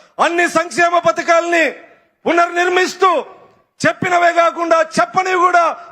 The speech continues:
దళితులకు, గిరిజనులకు, మైనారిటీలకు చేస్తున్నటువంటి పరిస్థితిని మనందరం చూస్తా ఉన్నాం. సూపర్ సిక్స్ అందరినీ నేను వస్తానా, వెనకాల కేశవన్ నా కోసం వస్తున్నాడు. గౌరవ ముఖ్యమంత్రి చంద్రబాబు నాయుడు గారి నాయకత్వంలో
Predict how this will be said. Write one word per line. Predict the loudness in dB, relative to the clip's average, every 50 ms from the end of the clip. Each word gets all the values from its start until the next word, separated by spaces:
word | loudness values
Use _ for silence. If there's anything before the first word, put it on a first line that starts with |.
| -6 -2
దళితులకు, | -2 -2 -2 -2 -2 -2 -2 0 0
గిరిజనులకు, | -2 -2 0 -2 0 0 2 2 2 2 0 0 0 0
మైనారిటీలకు | 2 2 0 2 2 0 0 0 -2 -6 -6 -6 -6
చేస్తున్నటువంటి | -6 -2 0 -2 -2 -2 -4 -2 -2 0 0 0 0 -2 -2 -2
పరిస్థితిని | -2 -2 -2 -2 -4 -6 -6 -4 -2 -2 -2 -2 -4 -6 -12 -18 -10 -4
మనందరం | -2 0 0 0 0 0 0 0 -2 -4
చూస్తా | -6 -4 -2 -2 -2
ఉన్నాం. | 0 0 0 -2 -2 -4 -8 -16 -20 -20 _ _ _ _ _ _ _ _ _ _ _ _ _ _ _ _ _ _ _ _ _ _ _ -2
సూపర్ | 0 0 2 2 2 0 0
సిక్స్ | 0 -2 -2 -2 -4 -8 -16 -12 -10
అందరినీ | -10 -6 -4 -4 -4 -2 -2
నేను | -2 0 0 0 -2
వస్తానా, | -2 -2 -2 -2 -2 0
వెనకాల | 0 -2 -2 -2 0 2 2 2 2 2
కేశవన్ | 0 -2 -4 -4 -4 -2 -2 -4 -4 -4 -4
నా | -4 -4
కోసం | -2 -2 -4 -4 -4 -6
వస్తున్నాడు. | -12 -12 -12 -14 -14 -12 -12 -12 -14 -16 _ _ _ _ _ _ _ _ _ _ _ _ _ _ _ _ _ _ _ _ _ _ -2 2 4
గౌరవ | 4 4 4 4 4 2 2
ముఖ్యమంత్రి | 2 0 -2 -2 -2 -2 0 0 0 -2 -2 -2
చంద్రబాబు | -2 0 -2 -2 0 0 0 2 2 2 0 0
నాయుడు | 0 0 0 0
గారి | 0 0 0 0 0
నాయకత్వంలో | -2 -2 0 0 0 -2 -2 0 0 0 0 2 2 2 2 2 0